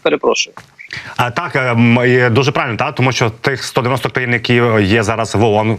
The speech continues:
Speaker 2: в-, якщо оон розформувати, то вони кудись побіж-, е, будуть бігти. Є великий ризик формування нових якихось союзів,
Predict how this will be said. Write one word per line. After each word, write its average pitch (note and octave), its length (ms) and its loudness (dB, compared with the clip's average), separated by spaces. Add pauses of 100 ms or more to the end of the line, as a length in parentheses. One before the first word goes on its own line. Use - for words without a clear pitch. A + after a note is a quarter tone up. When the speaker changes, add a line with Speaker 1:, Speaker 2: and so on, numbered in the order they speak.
Speaker 2:
в-, F2+ 180 0
якщо G#2+ 320 0
оон A#2 200 0
розформувати, A2 800 -2
то A2 80 0
вони A2+ 160 2
кудись A2+ 220 -2
побіж-, G#2+ 340 0
е, G2+ 240 2
будуть G#2 300 0
бігти. G2+ 420 -2 (200)
Є G#2+ 140 2
великий A#2 260 -2
ризик A2+ 220 -2
формування A2 580 0 (120)
нових G#2 400 2
якихось G#2+ 380 0
союзів, A2 520 0